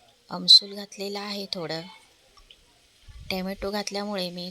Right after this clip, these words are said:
थोडंसंच घातलेलं आहे. आता आपण या भाजीला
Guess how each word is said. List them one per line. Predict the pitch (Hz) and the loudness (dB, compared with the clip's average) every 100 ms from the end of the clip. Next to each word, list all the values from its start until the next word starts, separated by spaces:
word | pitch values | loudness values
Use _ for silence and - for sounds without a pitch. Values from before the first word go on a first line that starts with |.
| - | -8
थोडंसंच | 196 180 180 - 214 - - - 202 | -6 -2 0 0 -2 -6 -6 -10 -10
घातलेलं | 190 196 196 202 | -8 -6 -4 -4
आहे. | 202 180 175 - - - - - - - - - - - - - - - - - - - - - - - - - - | -4 -6 -10 -16 -20 -20 -20 -20 -20 -20 -20 -20 -20 -18 -16 -16 -18 -20 -20 -20 -20 -20 -20 -20 -20 -20 -20 -20 -20
आता | - 165 196 | -18 -14 -10
आपण | 208 202 - 165 170 - | -10 -10 -10 -10 -12 -10
या | 196 196 | -10 -8
भाजीला | 208 202 202 185 170 | -8 -6 -6 -6 -10